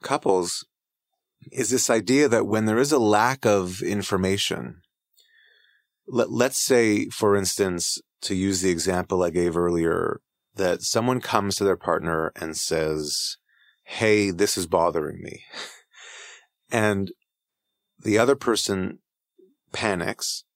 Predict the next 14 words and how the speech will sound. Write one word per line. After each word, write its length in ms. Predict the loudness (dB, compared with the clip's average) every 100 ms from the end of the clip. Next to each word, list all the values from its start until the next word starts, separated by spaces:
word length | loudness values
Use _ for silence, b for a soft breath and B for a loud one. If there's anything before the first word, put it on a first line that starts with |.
| -10
and 180 | -8 -4
says 280 | -2 -2 -4 _ _ _ _ _ _ _
internally, 720 | -6 -4 0 0 2 2 0 -2 0
"Oh, 380 | 4 4 4 0 B B B B
if 260 | -2 2 2
I 80 |
don't 140 | 4 2
somehow 340 | 0 0 0
find 320 | 0 2 4
a 80 | 4
way 180 | 4 2
to 80 | 0
fix 360 | -2 -2 0
this, 440 | 2 2 2 -2